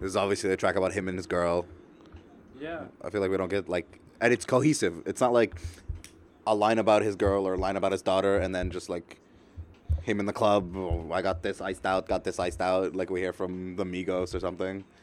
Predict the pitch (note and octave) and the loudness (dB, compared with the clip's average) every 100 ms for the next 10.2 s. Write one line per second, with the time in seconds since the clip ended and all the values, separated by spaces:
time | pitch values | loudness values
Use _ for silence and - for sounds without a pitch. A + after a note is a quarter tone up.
0 | - C3 C3+ G#2+ A2 F#2+ A2+ A2+ C3 C3+ | -20 -16 -14 -2 0 0 0 6 10 12
1 | A#2+ G#2+ A#2+ A#2 A#2 B2+ D3+ A2 D#2 D#2+ | 10 8 6 4 2 4 6 6 4 -6
2 | - - F2 F2 F2 - - G2+ A#2 G#2 | -18 -16 -12 -12 -12 -18 -12 -2 2 2
3 | G#2+ G#2 G2+ F#2 F#2 - E2+ E2+ - - | 4 4 4 2 -2 -8 -8 -10 -14 -20
4 | - A#2 D3 - B2+ G#2+ A2 B2 A#2 A2 | -20 -10 -10 -10 -14 -14 -12 -8 -8 -8
5 | A2 A2+ B2+ A#2+ C3 B2+ D3 A#2 A2+ A#2 | -10 -8 -8 -10 -12 -8 -8 -8 -12 -12
6 | C#3+ C#3+ C#3+ C3 A2 A#2 - - - - | -10 -10 -10 -14 -12 -12 -14 -20 -20 -16
7 | D3 F3 D#3 D#3 E3 D3+ C3+ C#3+ C3 A2 | -12 -10 -8 -8 -10 -10 -10 -10 -14 -18
8 | _ B2 C3 C#3 A#2 B2 C3 A2+ A2 A2 | _ -20 -18 -16 -12 -12 -12 -10 -10 -10
9 | G#2+ G2 F#2+ F2+ F#2+ F2+ F#2+ F#2+ F#2 F#2 | -14 -14 -14 -14 -16 -14 -14 -16 -18 -20
10 | F#2+ | -20